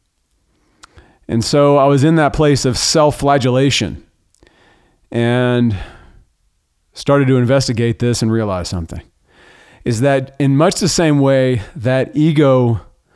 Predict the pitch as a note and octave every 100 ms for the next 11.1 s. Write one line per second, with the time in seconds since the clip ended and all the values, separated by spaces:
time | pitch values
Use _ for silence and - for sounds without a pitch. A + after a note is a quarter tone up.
0 | _ _ _ _ A#2+ C3 C3 C3 B2 G#2+
1 | E2 - _ _ _ _ _ - D3+ D#3
2 | D3+ C3 - B2+ B2+ C3+ A#2+ F#2+ F#2+ C#3+
3 | D3 G#2+ - - G#2 A2+ G#2 G2+ G2 F#2+
4 | A#2 - _ _ _ _ _ - - -
5 | F3 F#3 F3 E3 D3+ C#3 D3+ - C#3 B2+
6 | C3+ B2 B2 - - - _ _ _ _
7 | - C3+ G2 C3+ C3+ B2+ B2 E3+ E3 -
8 | - - A2+ A#2 A2+ G#2+ G2+ F2 - -
9 | _ _ _ - - D#3 D#3 E3 E3+ G3+
10 | G#3+ A#3 A#3+ E3 D#3 D#3 D#3 - G#2+ F2+